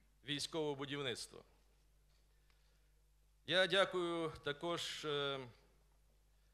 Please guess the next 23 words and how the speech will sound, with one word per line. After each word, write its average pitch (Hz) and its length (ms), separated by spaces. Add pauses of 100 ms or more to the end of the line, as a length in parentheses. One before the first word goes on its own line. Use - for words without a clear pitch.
(140)
Володимиру 156 300
Михайловичу, 160 580
що 147 560
у 143 120
найскладніші 143 760
часи 127 320
для 117 120
України, 135 480 (480)
коли 139 180
Росія 147 800 (1500)
почала 143 520
захоплювати 127 600
наші 131 280
території, 120 600 (1400)
він 160 220
не 156 80
сплюндрував 151 500
офіцерської 135 560
честі 101 460 (220)
і 143 60
не 131 120
зрадив 127 360
Україні. 110 440